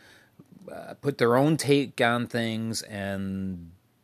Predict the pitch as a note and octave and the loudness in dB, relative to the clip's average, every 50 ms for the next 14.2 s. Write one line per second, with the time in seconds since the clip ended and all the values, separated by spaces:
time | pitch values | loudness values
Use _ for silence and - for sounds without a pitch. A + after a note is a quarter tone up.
0 | _ _ _ _ - F2+ F2 G2 G2 F#2+ - - F#2+ F2+ G2 G2 F#2+ F#2+ F#2 F2+ | _ _ _ _ -16 -12 -10 -10 -10 -10 -10 -10 -8 -4 -4 -4 -2 -2 -4 -6
1 | - - D3 D3+ C3+ - - C3+ B2 - _ - B2 A#2+ B2 B2 A2+ G#2 G2+ F#2 | -2 2 2 2 2 0 -4 -6 -6 -6 _ -6 -4 -2 -2 -2 -4 -4 -6 -6
2 | F2 F2+ F2+ F2 - - - D#3+ D3 C#3+ C3+ C3 A#2+ - - A#2+ A#2+ A#2+ A#2 A2+ | -6 -6 -8 -8 -8 -2 -2 0 2 2 2 2 2 0 -2 -4 -2 -2 -2 -4
3 | A2 A2+ A2 - G2+ G2 F#2+ F#2+ F#2+ F#2 F#2+ F#2 F#2 F#2 F2 E2+ F#2+ B2 D3 C#3+ | -4 -8 -10 -10 -8 -6 -4 -4 -4 -4 -6 -6 -8 -10 -10 -8 -6 -4 -4 -4
4 | - - B2+ A2 A#2 A2+ A2 A2 G#2+ G#2 G2 G2 F#2+ F#2 F2+ F#2+ - G#2+ G#2 F#2+ | -4 -4 -6 -4 -4 -4 -4 -4 -4 -6 -6 -6 -6 -8 -8 -10 -10 -8 -8 -8
5 | F2 E2+ E2+ E2+ F#2 G#2+ A#2 B2+ C3 B2+ C3 C3+ B2 - - C3 C3 - - C3 | -8 -8 -8 -4 -2 0 2 4 2 4 2 -2 -2 -2 -2 -4 -4 -4 -4 -6
6 | A#2 A#2 A#2 A2+ G#2+ A2+ G#2 - - - A2 A2 G2 - A#2 A2+ A2 A2+ G#2+ B2 | -4 -4 -4 -4 -4 -6 -8 -6 -4 -2 -2 0 0 -2 -6 -8 -6 -6 -4 -4
7 | A#2+ A2+ G#2 F#2+ F#2 F#2+ F#2 F#2 F#2 - - - - - - - - - - - | -2 -2 -4 -6 -6 -8 -8 -8 -8 -10 -10 -12 -18 -20 -20 -20 -20 -20 -20 -20
8 | - - _ _ - A2 G2+ G#2 G#2+ G#2 A2 A2 A2 G#2 G#2+ G#2+ G#2 - - - | -20 -20 _ _ -10 -4 0 0 0 2 2 0 0 0 0 -2 0 -2 -2 -2
9 | C#3 - - C#3+ C#3+ C#3 B2+ C3 C3+ C3 A#2 A2+ G#2 G2 G2 G2 G2 F#2+ F#2 - | -4 -4 2 4 4 4 6 6 8 8 8 8 8 6 6 4 2 2 -2 -4
10 | - _ _ - - - - _ _ _ _ _ _ _ _ _ _ _ - _ | -6 _ _ -20 -20 -20 -20 _ _ _ _ _ _ _ _ _ _ _ -20 _
11 | _ _ _ _ _ _ - A2 G#2 A#2 A#2+ A#2 A#2 B2 A#2+ _ _ _ _ _ | _ _ _ _ _ _ -8 -4 -2 0 2 2 2 2 0 _ _ _ _ _
12 | _ _ _ _ _ - _ _ _ _ _ - - - _ _ - A2 G2 G2+ | _ _ _ _ _ -20 _ _ _ _ _ -8 -8 -8 _ _ -10 -8 -8 -8
13 | - - D3+ C#3+ C#3 C3 C3 C3 C#3+ D3 - - - B2+ G#2+ - - G2+ E2 - | -2 0 2 4 4 2 2 2 0 0 0 -2 -6 -6 -6 -6 -8 -8 -8 -8
14 | - - - - | -8 -8 -8 -8